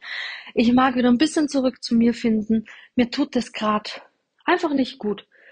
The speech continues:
Das kann man ganz, ganz ehrlich aussprechen. Keiner wird dir böse sein und die brauchen's auch nicht verstehen. Entfolge Menschen auf Facebook, auf Instagram. Ähm, es gibt so viele Möglichkeiten.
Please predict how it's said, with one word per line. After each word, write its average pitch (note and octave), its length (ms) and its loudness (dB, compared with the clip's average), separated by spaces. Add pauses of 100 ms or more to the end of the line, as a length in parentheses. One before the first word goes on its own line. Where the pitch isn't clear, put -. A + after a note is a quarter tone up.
(140)
Das B3+ 180 -6
kann D#4+ 180 -4
man D#4+ 140 0
ganz, D#4+ 280 -4
ganz C#4+ 240 -2
ehrlich B3 360 -2
aussprechen. G#3+ 680 -6
Keiner D4 380 -2
wird A#3+ 160 -6
dir G#3+ 80 0
böse G#3+ 300 -4
sein F#3+ 220 -8
und B3 160 -2
die D#4 80 2
brauchen's G3+ 440 -4
auch F#3 120 -8
nicht G3+ 200 -2
verstehen. F3 420 -12 (1120)
Entfolge C#4 760 0
Menschen G3 840 -2
auf A3+ 180 0
Facebook, - 500 -4
auf G3+ 180 -2
Instagram. F#3 800 -6 (440)
Ähm, A3+ 800 4 (320)
es - 180 -6
gibt - 180 -4
so C4 140 -4
viele C4 200 -2
Möglichkeiten. A#3+ 720 -8